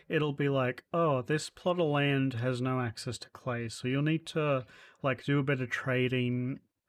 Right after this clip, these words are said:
you know, give some gifts to a few cities and then set up a trade route with clay, um, or, you know, this other stuff. And depending on what resources you have available,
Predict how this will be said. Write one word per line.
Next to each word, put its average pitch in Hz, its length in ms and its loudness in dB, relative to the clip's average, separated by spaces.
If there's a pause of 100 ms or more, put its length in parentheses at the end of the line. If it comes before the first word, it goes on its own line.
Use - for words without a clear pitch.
(140)
you 156 100 -4
know, 131 140 0
give 139 260 -2
some 139 200 -2
gifts 127 460 -4
to 135 140 -4
a 123 60 -2
few 127 220 -4
cities 123 440 -4
and 123 200 -2
then 123 180 0
set 123 220 -4
up 120 160 -4
a 123 40 -4
trade 120 400 -6
route 123 240 -4
with - 220 -12
clay, 156 540 0 (520)
um, 127 440 0
or, 131 200 0
you 127 80 2
know, 123 160 0
this 127 240 -2
other 127 180 0
stuff. 117 460 -4
And 127 120 -2
depending 156 420 0
on 147 140 2
what 139 220 -2
resources 131 680 -2
you 117 60 0
have 120 160 0
available, 117 720 -4